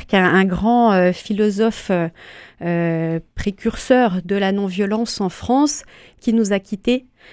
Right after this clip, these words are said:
euh, ce mois de décembre. Donc, euh, c'est aussi un, un hommage pour lui. Euh, parce que je cite une de ses citations à Jean-Marie Muller au début de, de ce livre. « La violence nous incite à détruire des ponts et à construire des murs.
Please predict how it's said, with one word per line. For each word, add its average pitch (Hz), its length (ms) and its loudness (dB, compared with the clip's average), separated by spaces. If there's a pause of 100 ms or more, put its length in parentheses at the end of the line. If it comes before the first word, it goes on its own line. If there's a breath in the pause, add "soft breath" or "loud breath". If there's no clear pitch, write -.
(240 soft breath)
euh, 185 460 0
ce - 180 -6
mois 196 180 2
de 180 100 -8
décembre. 180 640 -4
Donc, 160 300 -10
euh, 156 120 -4 (360)
c'est - 160 -16
aussi 175 260 -8
un, 165 120 -6
un 170 160 -4
hommage 180 400 -2
pour 185 180 -4
lui. 247 240 2 (580 loud breath)
Euh, 175 760 -2 (400)
parce - 200 -12
que 190 80 -4
je 180 160 -4
cite - 420 -10
une 202 180 -2
de 190 120 -4
ses 202 160 -6
citations 233 640 -2
à 220 100 2
Jean-Marie 190 380 -2
Muller 196 320 0
au 196 80 -2
début 185 320 -6
de, 185 220 0
de 180 160 -4
ce - 240 -8
livre. « 220 300 0 (460 loud breath)
La 190 140 4
violence 226 520 2
nous 202 220 0
incite 214 380 -2
à 185 80 0
détruire 196 500 -2
des 185 160 -2
ponts 233 300 0
et 180 100 2
à 180 60 0
construire 196 580 -4
des 185 200 0
murs. 233 480 4